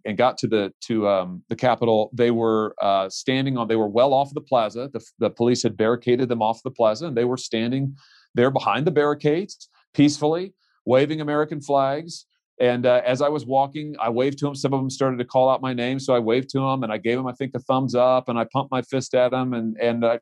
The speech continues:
you know, that was like, "Hey, how, how's it going?" And, uh, and good for you for being here, because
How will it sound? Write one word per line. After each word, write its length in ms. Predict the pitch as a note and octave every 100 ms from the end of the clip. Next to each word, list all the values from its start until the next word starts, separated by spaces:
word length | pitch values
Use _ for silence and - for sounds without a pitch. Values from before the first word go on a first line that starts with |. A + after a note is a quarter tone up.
| -
you 80 | D#3
know, 180 | C#3+ -
that 140 | C3
was 100 | D3
like, 180 | C#3 C#3
"Hey, 240 | - G#3+ - _ - _ -
how, 280 | C3+ D#3 D3+
how's 200 | D3 D#3
it 60 | C3+
going?" 360 | G3 D#3+ D3+ - _ _ _ -
And, 280 | A#2+ B2 A#2+
uh, 240 | A#2+ A#2+ -
and 140 | D3 D3+
good 120 | -
for 80 | A#3+
you 80 |
for 100 | B3+ A#3
being 200 | D4+ G#3
here, 260 | B2+ F#2 -
because 320 | C#3+ D3+